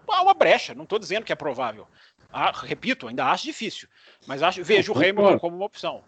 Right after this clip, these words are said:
Speaker 1: É,
Speaker 2: Concordo,
Speaker 1: é,
Speaker 2: há uma brecha. Mas eu
Speaker 1: uma
Speaker 2: acho
Speaker 1: brecha.
Speaker 2: que a Ferrari tá querendo proteger o, o Leclerc, que se ela levar o Hamilton pra lá, acabou o Leclerc. Matou o Leclerc. Bum. Deu um
Speaker 1: Não,
Speaker 2: tiro
Speaker 1: não
Speaker 2: na
Speaker 1: sei,
Speaker 2: cabeça
Speaker 1: vai ser
Speaker 2: dele.
Speaker 1: tão fácil assim. Não, não acho que vai ser tão fácil assim de sepultou a carreira.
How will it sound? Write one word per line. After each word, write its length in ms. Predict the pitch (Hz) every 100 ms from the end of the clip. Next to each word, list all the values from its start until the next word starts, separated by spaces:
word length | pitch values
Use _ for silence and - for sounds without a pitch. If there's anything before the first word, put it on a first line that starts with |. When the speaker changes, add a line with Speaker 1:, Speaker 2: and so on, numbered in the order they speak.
| _
Speaker 1:
É, 180 | - 214
Speaker 2:
Concordo, 440 | 185 175 233 143 101
Speaker 1:
é, 40 |
Speaker 2:
há 40 | 117
uma 200 | 156 190
brecha. 520 | 143 110 - - - _ _
Mas 260 | 107 107 113
eu 100 | 139
Speaker 1:
uma 80 | 160
Speaker 2:
acho 80 |
Speaker 1:
brecha. 260 | 254 165 -
Speaker 2:
que 80 | 139
a 40 |
Ferrari 200 | 123 147
tá 140 | - 156
querendo 340 | 165 151 170
proteger 640 | 170 170 180 139 107 143
o, 60 | 170 170 151 131 117
o 40 | 104
Leclerc, 480 | 95 101 104 180 -
que 80 |
se 160 | - -
ela 100 | 151
levar 280 | 185 135 139
o 80 | 110
Hamilton 380 | 95 92 101 139
pra 200 | - 175
lá, 120 | 135
acabou 400 | 156 254 202 175
o 60 | 262
Leclerc. 520 | 262 98 120 - -
Matou 440 | 87 117 - 127
o 20 | 98
Leclerc. 320 | 80 - - _ _ _ _ _ - -
Bum. 280 | - 107 - - _ _ _ _ _ _ _ -
Deu 120 | 90
um 40 |
Speaker 1:
Não, 60 | 110
Speaker 2:
tiro 160 | 143
Speaker 1:
não 80 | 147
Speaker 2:
na 60 | 170
Speaker 1:
sei, 80 | 240
Speaker 2:
cabeça 340 | 135 120 156
Speaker 1:
vai 140 | 320 -
ser 60 |
Speaker 2:
dele. 100 | -
Speaker 1:
tão 140 | 170 254
fácil 320 | 208 226 185
assim. 300 | - 143 190
Não, 100 | 196
não 180 | 349 262
acho 140 | 180
que 60 | -
vai 60 | 151
ser 120 | 156
tão 160 | 165
fácil 300 | 156 147 156
assim 320 | 143 - 147 131
de 240 | 120 107
sepultou 520 | - 165 - 190 160 165
a 40 |
carreira. 480 | 160 123 135 120